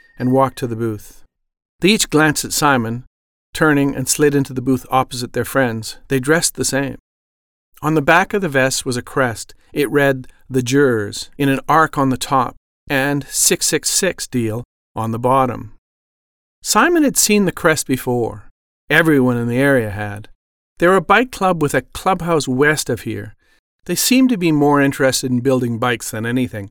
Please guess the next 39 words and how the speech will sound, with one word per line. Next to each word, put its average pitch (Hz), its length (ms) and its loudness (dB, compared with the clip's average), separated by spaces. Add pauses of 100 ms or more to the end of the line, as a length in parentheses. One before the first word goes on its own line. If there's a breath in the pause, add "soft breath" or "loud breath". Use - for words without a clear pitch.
(220)
although 214 240 2
rumors 196 500 0
said 147 280 0
they 127 120 2
were 123 100 2
into 120 240 -4
something 117 380 -6
else. 120 400 -8 (260 soft breath)
That 123 380 -4 (160)
something 113 420 -8
else 113 400 -6
was 135 140 -6
never 143 220 0
stipulated. 110 680 -8 (680)
"Four 202 240 -2
bikers, 165 560 -2
four 180 240 0
bikes," 151 380 -2
Simon 98 480 -14
counted. 98 400 -16 (160)
He 127 100 -12
chuckled. 120 440 -8
He - 60 -20
felt - 240 -10
like 107 140 -14
the 92 100 -16
Count. 117 460 -10 (1300)
The 147 80 -6
bikers 175 380 2
were 147 100 4
laughing 139 400 2
about 117 220 -6
something. 110 480 -10 (100)
One 139 240 -2
turned 139 300 0
and 123 100 0
looked 120 200 -6
at 117 100 -12
Simon. 113 400 -8